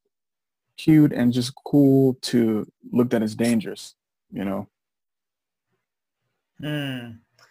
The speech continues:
Speaker 2: So, Bobby, let's go to you next, buddy. I mean, you're, you're up in Alaska. Um,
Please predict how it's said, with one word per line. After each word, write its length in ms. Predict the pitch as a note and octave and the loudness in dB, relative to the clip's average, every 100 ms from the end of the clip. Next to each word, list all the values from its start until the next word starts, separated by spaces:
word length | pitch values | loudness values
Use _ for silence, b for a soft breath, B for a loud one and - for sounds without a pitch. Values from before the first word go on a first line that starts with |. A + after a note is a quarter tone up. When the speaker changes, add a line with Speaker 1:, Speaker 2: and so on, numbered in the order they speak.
| _ _ | _ _
Speaker 2:
So, 640 | - G3+ G3+ F3+ - D#3 - _ _ _ | 0 6 6 6 0 -16 -20 _ _ _
Bobby, 440 | D#3 F3+ G#3+ A3 G3+ | -2 2 2 0 -6
let's 280 | A#3 B3 | -6 -6
go 180 | - F3+ | -6 -6
to 80 | F3+ | -6
you 140 | F3+ | -10
next, 500 | F#3+ D3+ B2 A#2 - | -10 -4 -4 -6 -12
buddy. 380 | C3 B2+ C#3+ C#3+ _ | -8 -8 -10 -20 _
I 40 | D#3+ | -14
mean, 360 | F3 E3+ E3 | -10 -10 -10
you're, 360 | D3+ F#3+ G3 - | -4 -2 -2 -4
you're 220 | D#3+ G3+ | -6 -4
up 180 | G3+ - | -4 -6
in 140 | F#3+ | -8
Alaska. 840 | F3 D#3 D3+ D#3 D#3 - E3 E3+ - _ _ C#3+ | -6 -2 -2 -4 -8 -10 -8 -8 -14 _ _ -14
Um, 500 | C#3+ C#3+ C#3 C3+ | -10 -8 -10 -12